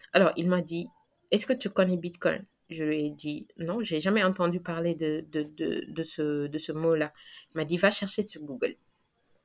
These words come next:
Je suis allée sur Google et j'ai vu, euh, les premiers mots, les premières définitions de Bitcoin, monnaie électronique, blockchain, et cetera. Alors, je suis venue, je lui ai dit, euh, exactement ce que j'ai vu.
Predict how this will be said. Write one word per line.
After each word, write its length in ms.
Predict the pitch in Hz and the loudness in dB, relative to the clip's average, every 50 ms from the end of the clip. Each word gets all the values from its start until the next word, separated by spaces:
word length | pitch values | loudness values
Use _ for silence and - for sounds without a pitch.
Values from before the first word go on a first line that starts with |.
| _ _ _ _ _ _ - - - | _ _ _ _ _ _ -10 -4 -2
Je 60 | 269 | 0
suis 140 | 330 - 294 | 0 2 2
allée 180 | 190 165 160 | 2 2 2
sur 260 | 165 - - 151 147 143 | 0 0 0 0 0 0
Google 380 | 143 147 143 135 165 190 370 - - _ _ _ _ _ _ _ _ _ _ _ _ _ _ _ _ _ _ _ - - | -2 -4 0 2 2 2 2 0 -6 _ _ _ _ _ _ _ _ _ _ _ _ _ _ _ _ _ _ _ -6 -2
et 540 | - 160 156 156 151 147 147 143 143 - - | 0 2 4 4 4 4 4 2 0 -2 -2
j'ai 200 | - - 262 254 | 0 2 2 2
vu, 400 | 202 175 170 160 165 175 - - _ _ - - - | 2 0 -2 -2 -2 -2 -4 -8 _ _ -10 -2 2
euh, 320 | 151 151 151 151 147 147 | 4 6 6 6 6 4
les 160 | 151 151 156 156 | 4 2 2 0
premiers 400 | 156 - - 175 175 170 170 170 | -2 0 0 2 4 4 4 4
mots, 600 | 165 151 147 147 147 147 147 147 147 147 143 - | 4 2 2 2 2 2 2 2 0 0 -2 -2
les 260 | - - 160 160 165 | -2 0 2 2 2
premières 360 | 160 - 180 170 170 170 165 | 2 0 0 2 4 4 4
définitions 520 | 151 156 151 - 160 147 151 - 175 165 165 | 4 2 0 0 -2 -4 -2 0 0 0 0
de 100 | 160 147 | 0 -2
Bitcoin, 600 | 147 156 151 - - - 143 143 147 143 151 151 - - - - - - - | -4 -6 -8 -6 -2 -2 -2 0 -2 -4 -4 -6 -12 -14 -16 -16 -18 -12 -8
monnaie 220 | - 147 151 156 | -4 0 2 4
électronique, 880 | 160 156 165 156 156 - - - - 156 151 151 147 147 151 147 147 - - - - | 4 6 6 4 4 0 -6 -2 0 0 2 2 2 2 0 0 -2 -6 -16 -6 0
blockchain, 600 | 156 160 165 165 - - 165 151 151 147 147 156 - | 2 2 2 2 0 -2 0 0 0 0 0 -2 -4
et 20 | - | -8
cetera. 480 | - - - - 156 156 151 139 147 - - - - - - - - _ - | -10 -6 -4 -2 -2 -2 -2 -4 -4 -6 -12 -18 -18 -18 -20 -20 -10 _ 2
Alors, 220 | - 175 160 - | 2 4 4 4
je 120 | - 165 262 | 2 2 2
suis 160 | 302 - 339 | 4 4 4
venue, 360 | 220 185 175 156 160 170 180 | 6 6 6 6 4 4 4
je 80 | 175 180 | 4 4
lui 140 | 175 180 180 | 4 4 4
ai 40 | |
dit, 300 | 175 170 190 214 220 190 | 2 4 4 4 6 6
euh, 320 | - 160 156 156 151 151 - - | 8 6 6 6 4 2 0 0
exactement 500 | - - 185 196 - - - 240 247 247 | 2 2 2 2 2 0 -2 0 0 0
ce 100 | - 247 | 0 0
que 160 | 247 214 190 | 2 2 2
j'ai 220 | 170 165 156 151 | 2 2 0 -2
vu. 320 | 147 147 151 165 240 - | -2 -4 -8 -12 -12 -14